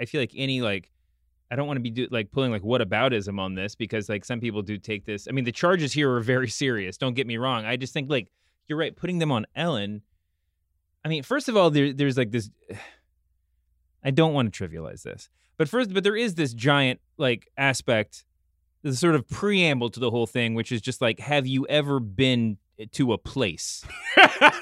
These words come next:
Speaker 1: Right?
Speaker 2: Right, right. Have you
Speaker 1: I mean, like, if
Speaker 2: have
Speaker 1: there
Speaker 2: you left your home
Speaker 1: if you
Speaker 2: ever?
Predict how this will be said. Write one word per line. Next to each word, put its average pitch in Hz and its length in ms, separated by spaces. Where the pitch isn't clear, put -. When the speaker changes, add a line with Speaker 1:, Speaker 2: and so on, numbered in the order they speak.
Speaker 1:
Right? 170 360
Speaker 2:
Right, 262 280
right. 214 220
Have 220 200
you 220 80
Speaker 1:
I 208 100
mean, 208 220
like, 180 200
if 185 140
Speaker 2:
have 160 40
Speaker 1:
there 196 140
Speaker 2:
you 240 100
left 190 240
your 196 200
home 160 500
Speaker 1:
if 196 160
you 208 140
Speaker 2:
ever? 147 180